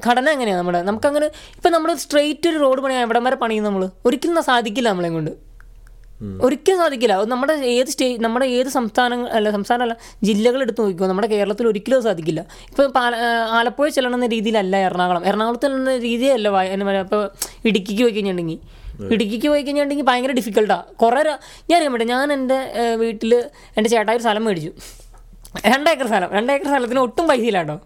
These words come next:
Speaker 1: അപ്പം നമ്മൾ ഇതിന് ഇത്ര, ഇത്രയും പൈസ കുറവ് ചെന്നു. ആ സ്ഥലത്തേക്ക് ചെല്ലാൻ വേണ്ടി വണ്ടി ഓടിച്ച് കഴിയുമ്പോൾ മനസ്സിലാണ് ആ സ്ഥലത്ത് ഒരു പട്ടിക്കുഞ്ഞു പോലും ചെല്ലില്ല.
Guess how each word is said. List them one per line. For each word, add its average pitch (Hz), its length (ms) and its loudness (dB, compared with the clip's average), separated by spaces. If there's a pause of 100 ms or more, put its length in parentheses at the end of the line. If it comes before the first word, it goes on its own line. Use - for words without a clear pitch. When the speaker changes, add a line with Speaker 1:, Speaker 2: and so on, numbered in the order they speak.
(560)
Speaker 1:
അപ്പം 349 200 2 (100)
നമ്മൾ 330 580 0
ഇതിന് 349 240 0
ഇത്ര, 302 260 -2
ഇത്രയും 302 340 -4
പൈസ 247 180 0
കുറവ് 254 180 0
ചെന്നു. 233 200 -6 (400)
ആ 175 140 2
സ്ഥലത്തേക്ക് 226 380 0
ചെല്ലാൻ 233 340 0
വേണ്ടി 254 180 -2
വണ്ടി 202 260 0
ഓടിച്ച് 254 220 -2
കഴിയുമ്പോൾ 214 280 -2
മനസ്സിലാണ് 170 400 -2
ആ 180 100 2
സ്ഥലത്ത് 214 320 0
ഒരു 226 80 0
പട്ടിക്കുഞ്ഞു 208 420 0
പോലും 262 180 0
ചെല്ലില്ല. 214 260 -2